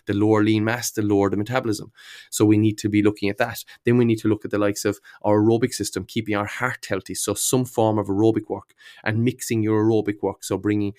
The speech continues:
lower intensity into the week and higher intensity into the week. That's what I would say there. That's really, really important. But again, the most important thing is find an exercise routine and regime during the week that you enjoy.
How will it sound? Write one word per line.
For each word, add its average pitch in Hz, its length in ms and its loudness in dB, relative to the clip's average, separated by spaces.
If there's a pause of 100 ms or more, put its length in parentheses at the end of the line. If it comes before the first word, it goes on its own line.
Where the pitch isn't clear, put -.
(180)
lower 113 280 4
intensity 120 520 -2
into 117 240 -4
the 117 80 -2
week 120 360 -6
and 101 120 -12
higher 104 260 -2
intensity 95 460 -8
into 95 160 -10
the 95 80 -6
week. 95 220 -10 (340)
That's 110 260 -6
what 107 100 0
I 101 40 2
would 95 180 -2
say 101 180 -2
there. 92 220 -4 (220)
That's 110 420 -8
really, 107 420 -2
really 98 220 -2
important. 95 460 -6
But 104 100 0
again, 123 360 2
the 113 60 2
most 110 240 0
important 113 340 -2
thing 95 140 -4
is 110 140 -4
find 101 380 -2
an 110 160 -6
exercise 101 460 -4
routine 110 460 0
and 104 260 -2
regime 107 360 2
during 113 180 2
the 104 60 4
week 104 160 4
that 107 160 -6
you 113 100 2
enjoy. 113 400 0